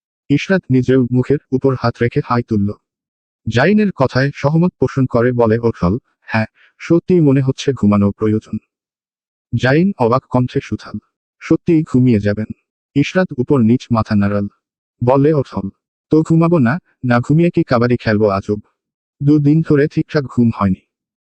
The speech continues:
কথা শেষে বিছানায় ধুপ করে গিয়ে শুয়ে পড়ল ইশরাত এক পাশ ঘেঁষে। এই মুহূর্তে ঘুমে সে চোখে কিছুই দেখছে না।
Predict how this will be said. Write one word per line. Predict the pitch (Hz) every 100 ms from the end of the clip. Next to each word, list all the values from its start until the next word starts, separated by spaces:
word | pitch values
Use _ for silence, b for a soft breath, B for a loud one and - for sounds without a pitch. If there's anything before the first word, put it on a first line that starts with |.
| _ _
কথা | - 139 196
শেষে | 190 165 -
বিছানায় | 131 120 - 110 110 120 _
ধুপ | 135 -
করে | 131 131
গিয়ে | 135 131 143
শুয়ে | - 139
পড়ল | 147 113 110
ইশরাত | 101 139 - -
এক | 131 -
পাশ | 113 -
ঘেঁষে। | 101 - _ _ _ _ _ _ _ _ _
এই | 156 170
মুহূর্তে | 147 143 165 170 175
ঘুমে | - 113 131
সে | - 185 -
চোখে | 143 -
কিছুই | - 135 - 113
দেখছে | 98 - -
না। | 87